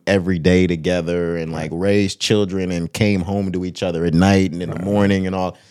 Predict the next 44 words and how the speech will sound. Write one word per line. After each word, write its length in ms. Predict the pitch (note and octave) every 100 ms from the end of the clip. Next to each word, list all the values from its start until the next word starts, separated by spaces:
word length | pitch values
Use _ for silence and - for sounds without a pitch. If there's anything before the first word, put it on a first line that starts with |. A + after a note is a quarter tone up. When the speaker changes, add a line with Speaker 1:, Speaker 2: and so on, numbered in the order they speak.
| _ -
Speaker 1:
It 100 | G2
was, 180 | F#2+ F2+ -
it 120 | G2+
would 120 | G2+
have 100 | F#2+
never, 380 | G2 G2 F2+ E2+ -
ever 220 | G2+ F2+
worked 300 | D#2+ D#2 -
like 180 | C#2+ D2
that. 200 | D2+ C#2
She 140 | -
was 120 | G#2 G2
like, 280 | G2 F2 - _ _ _ _ _
when 220 | F#2+ G2
they 120 | G#2
were 100 | A2+ F#2+
working 520 | G#2 B2+ B2+ C3 C3+
and 100 | A2+
all 120 | A#2+
that, 160 | A#2+ A#2
sh-, 60 | -
like, 180 | F#2 F2
they 120 | G2+
were 120 | F#2 D2 -
perfect. 440 | - G#2+ - C2 _ _ _ _ _ -
Um, 380 | F#2+ E2 D#2
but, 80 | D#2
like, 240 | E2+ D#2+ - _ _ _ -
they 100 | A2
didn't 140 | G2+
have 160 | E2+ -
time 280 | F2+ D2 C#2+
for 80 |
that 120 | C#2+ F#2+
shit. 220 | E2 - _ _ F#2
Speaker 2:
Gotcha. 280 | F2 - - _ _ _
That 100 | - G2+
sucks. 340 | G2+ F#2 -
Speaker 1:
<clears throat> 360 | - D#3+ D3 G#2 _ _ _
Yeah, 140 | G#2+ A2+
man. 260 | F2+ A2 - _ _ _ _ _ _ _ _ -
But, 400 | F#2+ G2+ - - _ _ _ _ _ -
you 100 | F2+
know, 160 | B1+